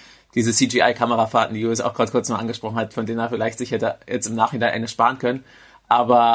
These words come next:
aber auch das, ne, also, also auch das ist spannend und, und hält das irgendwie alles so im Fluss und die Szenenübergänge sind toll und wie es,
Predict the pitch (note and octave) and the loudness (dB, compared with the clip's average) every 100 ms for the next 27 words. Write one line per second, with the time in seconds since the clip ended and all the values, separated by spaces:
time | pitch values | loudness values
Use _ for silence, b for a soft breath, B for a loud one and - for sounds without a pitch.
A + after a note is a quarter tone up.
0 | - A#2+ C3+ - E3 - A2 C3+ - A#2 | 4 2 2 2 2 0 -2 -2 -2 -2
1 | A#2 A2+ A#2 A#2 A2+ - - - D3 - | 0 -2 -2 -2 -4 -6 -4 -2 -2 0
2 | - A2 G#2+ G2 G#2 G#2 G2+ - A2+ A2+ | 0 0 0 -4 -6 -8 -10 -2 0 2
3 | A#2 A#2 A2 - A#2+ A#2+ A2 - A#2+ C3+ | 0 -2 -2 0 0 0 -4 0 2 4
4 | - A#2+ A2 B2+ C3 B2+ A#2+ A#2 A#2 A2+ | 0 -4 0 2 2 2 2 2 -2 -4
5 | A2 A2+ A#2 A#2 G#2 A2 A2+ - - | 2 4 4 2 -2 -4 -6 -8 -14